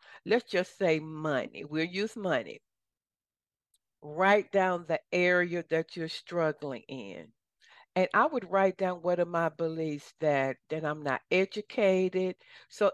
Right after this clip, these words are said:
is it really true that you have to be educated to really become wealthy? Well, now look at all the folk that, uh,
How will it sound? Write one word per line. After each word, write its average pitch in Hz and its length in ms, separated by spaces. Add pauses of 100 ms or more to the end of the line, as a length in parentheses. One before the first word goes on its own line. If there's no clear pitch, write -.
is 330 220
it 381 200
really 254 400
true 247 540
that 185 260
you 214 80
have 214 300
to 214 100
be 208 280
educated 196 840
to 170 140
really 175 420 (300)
become 175 460
wealthy? 175 560
Well, 175 260
now 185 320
look 214 240
at 202 140
all 196 240
the 190 100
folk 196 400
that, 165 200 (520)
uh, 151 320